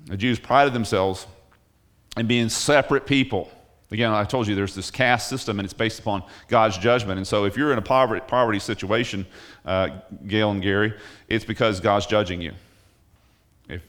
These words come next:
if you, if you, again, it was very, very, um, uh, the health and wealth gospel was very, was a very big thing. So because they're not healthy and wealthy means they're not, they're sinners.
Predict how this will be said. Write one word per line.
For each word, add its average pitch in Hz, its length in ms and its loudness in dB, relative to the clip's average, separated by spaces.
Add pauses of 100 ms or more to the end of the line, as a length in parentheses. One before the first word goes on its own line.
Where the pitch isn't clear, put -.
if 92 200 -6
you, 113 200 -2
if 95 180 -10
you, 123 140 -4 (180)
again, 110 280 0
it 85 100 -2
was 95 140 -6
very, 107 520 0
very, 107 580 -2
um, 104 440 0 (640)
uh, 90 280 -4 (100)
the 95 80 -6
health 131 300 2
and 127 100 0
wealth 123 220 4
gospel 135 420 2
was 101 80 -4
very, 107 220 0 (120)
was 98 200 -6
a 90 40 -10
very 101 220 0
big 110 180 0
thing. 123 300 -2 (480)
So 113 140 -2
because 110 260 0
they're 131 100 2
not 131 160 4
healthy 127 260 2
and 110 120 2
wealthy 120 320 2
means 107 240 -2
they're 107 160 0
not, 101 160 0
they're 104 180 2
sinners. 110 500 -4